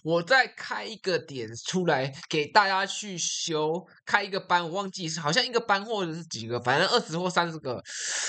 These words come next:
真的很生气，你知道吗？因为你知道他发生什么事情吗？他这个就是说，跟那些人是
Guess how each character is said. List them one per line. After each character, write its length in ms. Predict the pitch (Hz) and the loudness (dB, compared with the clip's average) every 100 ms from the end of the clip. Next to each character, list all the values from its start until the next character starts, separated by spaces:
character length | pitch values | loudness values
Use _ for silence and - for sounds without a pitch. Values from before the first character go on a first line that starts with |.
| - - - 240 - | -6 -10 -16 -20 -6
真 200 | 359 381 | 0 0
的 80 | |
很 360 | 359 - 196 135 | 0 0 -2 -2
生 480 | - - 226 202 208 | -6 -2 2 2 2
气， 340 | - - 202 | 0 2 0
你 120 | 139 120 | -6 -2
知 80 | |
道 120 | 147 135 | 0 2
吗？ 180 | 127 - - - - - | -2 -4 -6 -6 -6 -2
因 100 | 294 | 2
为 120 | 330 | 2
你 120 | 196 | 4
知 80 | 202 | 4
道 120 | 262 | 4
他 240 | 240 247 240 | 2 -2 -2
发 180 | 233 233 | -2 -4
生 120 | 233 | -6
什 80 | 190 | -8
么 120 | 139 | -8
事 300 | 151 214 196 | -6 -6 -4
情 240 | 165 131 120 | -4 -4 -8
吗？ 140 | 131 | -4
他 120 | 170 233 | -2 -2
这 120 | 269 | 2
个 100 | 226 190 | 0 2
就 200 | 220 226 | 0 0
是 140 | 214 | -2
说， 240 | 208 196 196 - - | 0 0 -2 -12 0
跟 200 | 240 240 | 2 2
那 100 | 233 | -4
些 200 | 226 220 | -2 -2
人 160 | 170 170 | -2 -4
是 160 | 202 | -8